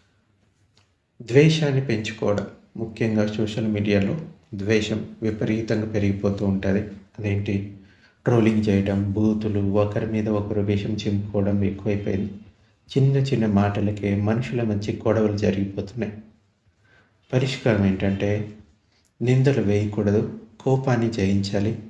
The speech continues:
మృదువుగా మాట్లాడాలి అని ఈ సూత్రం చెప్తుంది.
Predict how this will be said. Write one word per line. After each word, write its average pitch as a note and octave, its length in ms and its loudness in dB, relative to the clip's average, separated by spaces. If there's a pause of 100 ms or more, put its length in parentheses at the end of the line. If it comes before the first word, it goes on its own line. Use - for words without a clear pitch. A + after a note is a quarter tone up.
(160)
మృదువుగా B2 480 0
మాట్లాడాలి G2+ 840 0
అని G2+ 200 -2 (180)
ఈ A2 40 -4
సూత్రం G#2 380 -6
చెప్తుంది. G2+ 560 -8